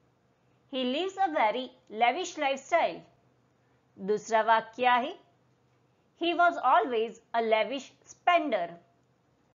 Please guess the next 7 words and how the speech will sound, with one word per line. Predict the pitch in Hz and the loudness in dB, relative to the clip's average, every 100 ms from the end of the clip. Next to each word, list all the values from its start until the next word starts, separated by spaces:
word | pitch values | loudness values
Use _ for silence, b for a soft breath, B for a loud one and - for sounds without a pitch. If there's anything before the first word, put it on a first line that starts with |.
| _ _ - | _ _ -10
तिसरा | 220 - 220 214 | -10 0 2 6
वाक्य | 226 226 - 247 | 6 4 0 4
आहे, | 247 262 381 - _ _ _ _ _ _ _ - | 4 2 -6 -18 _ _ _ _ _ _ _ -6
"The | 214 | -4
food | 262 311 370 349 | -4 -2 -2 4
was | 381 381 320 | 6 6 2
lavish." | 349 220 190 | 0 0 -8